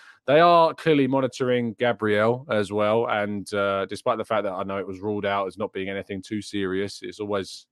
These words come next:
important to make sure that we've got full monitoring of these players, and that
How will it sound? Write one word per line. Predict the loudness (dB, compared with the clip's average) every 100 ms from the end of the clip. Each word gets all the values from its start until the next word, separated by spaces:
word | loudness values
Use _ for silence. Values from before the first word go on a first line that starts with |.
| -18
important | -10 -6 -6 -8
to | -10
make | -10
sure | -8 -10
that | -8
we've | -8 -6
got | -6 -6
full | -6 -4
monitoring | -4 -6 -8 -10 -8
of |
these | -8 -8
players, | -4 -2 0 -4
and | -6
that | -6